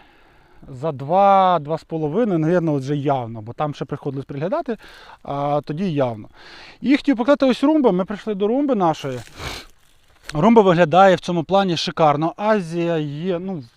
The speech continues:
цього року дуже була тепла, ну, всі знають, що, ну, реально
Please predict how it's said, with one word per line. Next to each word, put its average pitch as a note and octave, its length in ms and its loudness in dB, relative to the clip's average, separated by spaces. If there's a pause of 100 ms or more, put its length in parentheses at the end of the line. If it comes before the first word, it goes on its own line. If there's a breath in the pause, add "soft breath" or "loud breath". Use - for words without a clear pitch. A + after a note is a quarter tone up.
цього D#3+ 280 -6
року G3 300 -6
дуже D#3 260 -10
була C#3+ 280 -10
тепла, C3 1120 -12
ну, D3+ 100 -14
всі C#3 240 -16
знають, B2 360 -14
що, A#2+ 120 -20 (160)
ну, C3+ 100 -14 (180)
реально C#3+ 340 -6